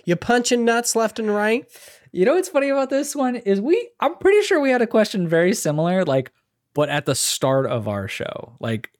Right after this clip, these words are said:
Speaker 2: real
Speaker 1: It's
Speaker 2: early
Speaker 1: possible.
Speaker 2: on. I'm pretty sure.
Speaker 1: Mm-hmm.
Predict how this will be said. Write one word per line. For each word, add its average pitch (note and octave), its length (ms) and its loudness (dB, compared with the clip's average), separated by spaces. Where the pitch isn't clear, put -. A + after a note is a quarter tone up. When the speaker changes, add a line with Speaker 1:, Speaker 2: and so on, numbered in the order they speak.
Speaker 2:
real D#3+ 420 2
Speaker 1:
It's C#3 80 0
Speaker 2:
early B2+ 300 2
Speaker 1:
possible. A2 160 -2
Speaker 2:
on. - 320 -12
I'm C#3+ 140 -6
pretty G#3 240 2
sure. D3+ 240 0
Speaker 1:
Mm-hmm. G#3+ 140 0